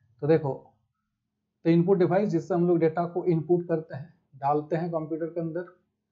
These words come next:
और output devices जिससे, जैसे monitor, printers and speakers, display और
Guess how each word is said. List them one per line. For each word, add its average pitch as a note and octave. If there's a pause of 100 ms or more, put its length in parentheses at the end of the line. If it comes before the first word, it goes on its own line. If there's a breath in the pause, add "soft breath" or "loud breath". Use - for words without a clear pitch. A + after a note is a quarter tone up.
(260)
और D#3
output E3+
devices E3 (440)
जिससे, D#3
जैसे C#3+
monitor, D#3 (100)
printers D#3 (100)
and D3+
speakers, - (380)
display D#3
और E3